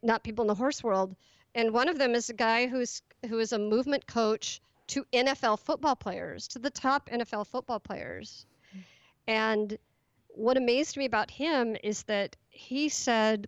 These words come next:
uh, he realized one day that his best athletes were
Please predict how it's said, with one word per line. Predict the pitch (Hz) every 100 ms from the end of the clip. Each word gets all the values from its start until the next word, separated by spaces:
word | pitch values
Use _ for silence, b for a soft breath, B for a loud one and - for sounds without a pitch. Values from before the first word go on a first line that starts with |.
| _ _ _ _ _ _ _ - - -
uh, | 208 185 180 185 _ _ b b b b b _ _ - - - _ _ _
he | - - - 294
realized | 262 311 285 214 202 208
one | 202 196
day | 214 196 202
that | 208 -
his | 233 185
best | 160 - 196 220 - -
athletes | 196 - 196 196 117 - - - - _ _ b b b b b
were | 208 208 208 202 196 196